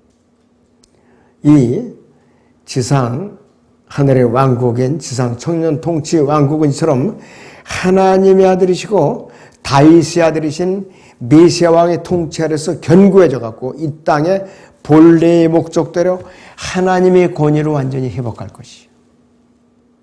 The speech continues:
하나님의 완전히 회복해요.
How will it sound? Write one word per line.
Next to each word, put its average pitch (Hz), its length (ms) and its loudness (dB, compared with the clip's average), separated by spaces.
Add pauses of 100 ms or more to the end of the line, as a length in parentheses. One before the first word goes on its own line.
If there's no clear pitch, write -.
(540)
하나님의 147 760 0
완전히 127 400 -2
회복해요. 127 460 -6